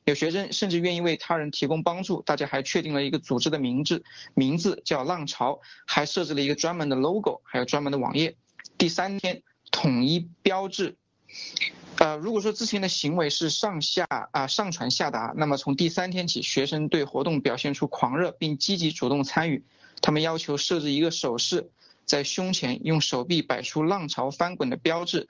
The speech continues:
这成为区分浪潮成员和外部成员的门槛。第四天，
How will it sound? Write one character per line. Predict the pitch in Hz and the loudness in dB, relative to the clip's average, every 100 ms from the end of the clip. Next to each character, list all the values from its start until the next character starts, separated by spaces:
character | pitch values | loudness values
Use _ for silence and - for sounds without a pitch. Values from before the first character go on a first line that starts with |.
| - - | -16 -6
这 | - 175 | 2 2
成 | - 135 | 2 -2
为 | 139 | -2
区 | 139 170 | 0 0
分 | 175 175 | -2 -4
浪 | - 196 185 | -2 0 0
潮 | 160 135 | -2 -2
成 | - 135 | 0 2
员 | 127 - | 2 0
和 | - 131 | 2 2
外 | 131 180 | 2 0
部 | - 143 | -2 -6
成 | - 131 | 0 2
员 | 131 | 4
的 | |
门 | 123 123 | 2 2
槛。 | 156 - - - - - - | 2 0 -4 -20 -20 -20 0
第 | 160 | 0
四 | 165 175 | 2 -2
天， | 160 151 | 0 -2